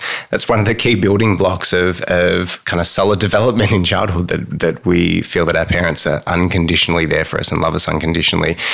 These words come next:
Uh, and I don't know, I, I, I, again, I'm playing devil's advocate. I wonder if,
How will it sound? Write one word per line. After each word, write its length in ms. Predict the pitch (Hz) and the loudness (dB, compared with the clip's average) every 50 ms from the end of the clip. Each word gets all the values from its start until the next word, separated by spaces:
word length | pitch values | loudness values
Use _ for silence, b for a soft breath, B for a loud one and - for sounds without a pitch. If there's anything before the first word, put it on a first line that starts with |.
| B B B B B B | B B B B B B
Uh, 400 | 80 80 80 78 78 - - - - _ _ - | -2 0 2 2 0 0 -2 -6 -18 _ _ -4
and 380 | 135 127 120 123 123 117 - - - - | -2 0 2 2 2 2 0 -2 -4 -2
I 80 | 190 | 0
don't 120 | 233 196 170 | 2 2 2
know, 100 | - - | 2 2
I, 280 | - - 104 110 - - - | 0 0 0 -2 -2 -2 -2
I, 200 | 107 113 107 - - | -2 -2 -2 -2 -2
I, 320 | 104 95 98 104 101 95 - - _ _ _ _ _ _ _ _ _ _ - - | 0 0 2 2 2 0 -2 -6 _ _ _ _ _ _ _ _ _ _ -8 -8
again, 320 | 104 87 92 98 127 143 | -6 -2 0 2 2 2
I'm 80 | 131 113 | 2 2
playing 180 | 107 120 113 | 2 2 2
devil's 240 | 95 107 98 98 92 | 2 2 0 2 0
advocate. 280 | 113 156 160 - - 95 | 0 0 0 0 0 2
I 60 | 92 | 2
wonder 280 | 101 123 131 135 135 | 2 2 2 2 2
if, 280 | 127 - - - - _ | 0 0 -2 -6 -10 _